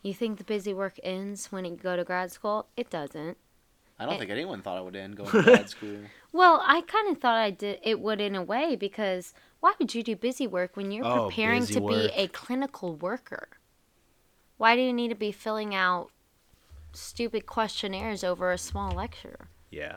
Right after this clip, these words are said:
Speaker 2: They're trying to weed you out, probably, to some
Speaker 1: Well,
Speaker 2: extent.
Speaker 1: I'm not weeded, but it just annoys me.
Speaker 2: I got weeded out.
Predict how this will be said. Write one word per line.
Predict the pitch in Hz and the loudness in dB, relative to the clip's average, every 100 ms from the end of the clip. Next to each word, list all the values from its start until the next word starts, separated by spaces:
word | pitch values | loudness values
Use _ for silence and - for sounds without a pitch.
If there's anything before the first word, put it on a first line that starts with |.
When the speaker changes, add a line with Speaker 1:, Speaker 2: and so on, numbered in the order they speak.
| 110 | -10
Speaker 2:
They're | 139 | -6
trying | 196 175 | -4 -4
to | |
weed | 110 113 110 | -4 -4 -4
you | 101 | -4
out, | 101 101 | -4 -4
probably, | 120 104 104 110 110 117 _ _ | -6 -6 -6 -8 -8 -12 _ _
to | - | -16
some | - 214 | -6 0
Speaker 1:
Well, | 220 220 | 2 2
Speaker 2:
extent. | 220 226 | 2 2
Speaker 1:
I'm | 254 | 2
not | 302 269 | 2 2
weeded, | 208 196 180 175 175 | 0 -2 -2 -4 -2
but | 175 | -4
it | 165 | -4
just | 180 175 - | -6 -10 -10
annoys | 175 156 135 - | -8 -8 -10 -14
me. | 69 | -12
Speaker 2:
I | 95 117 | -6 -2
got | 104 90 | -2 -4
weeded | 98 95 92 | -8 -12 -12
out. | 95 98 107 | -10 -10 -10